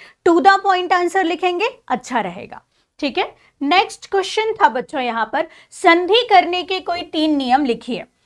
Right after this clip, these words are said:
ठीक है। अगर मैं संधि के नियमों की बात करूं, मैंने यहाँ किसी संधि के नहीं, all over स्वर हो, व्यंजन हो या विसर्ग संधि हो, कोई भी संधि जब आप तोड़ते हैं या जोड़ते हैं तो उनके लिए आपको कौन कौन सी बातों का ध्यान रखना जरूरी होता है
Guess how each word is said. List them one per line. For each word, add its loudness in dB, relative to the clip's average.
ठीक -2
है। -2
अगर 2
मैं 0
संधि 2
के 0
नियमों 0
की -4
बात 4
करूं, 0
मैंने 0
यहाँ 2
किसी 2
संधि 0
के -4
नहीं, -4
all 6
over 2
स्वर 2
हो, 2
व्यंजन 2
हो 2
या 2
विसर्ग 0
संधि -4
हो, -8
कोई 4
भी 4
संधि -2
जब 2
आप 0
तोड़ते 2
हैं 2
या 0
जोड़ते 0
हैं 0
तो -2
उनके 0
लिए 0
आपको 2
कौन -2
कौन -2
सी -6
बातों -2
का -2
ध्यान -6
रखना -6
जरूरी -4
होता -8
है -12